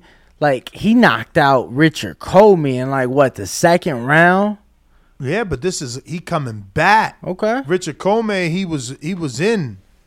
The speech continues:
Speaker 2: He coming back in this one, you know what I'm saying? So, time off,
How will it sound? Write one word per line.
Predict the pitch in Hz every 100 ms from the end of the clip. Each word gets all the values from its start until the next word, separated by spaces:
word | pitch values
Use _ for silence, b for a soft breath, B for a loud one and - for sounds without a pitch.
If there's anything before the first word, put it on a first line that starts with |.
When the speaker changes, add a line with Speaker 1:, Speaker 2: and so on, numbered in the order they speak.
| _
Speaker 2:
He | 170
coming | 190 185 147
back | 113 143 185 208 - _ _ -
in | 151 151
this | 151 139 151
one, | 127
you | 131
know | 135
what | 139
I'm | 131
saying? | 139 165 185 175
So, | - 151 139 123 b b b b b b _ -
time | 175 175 175 170
off, | 170 165 165 165 160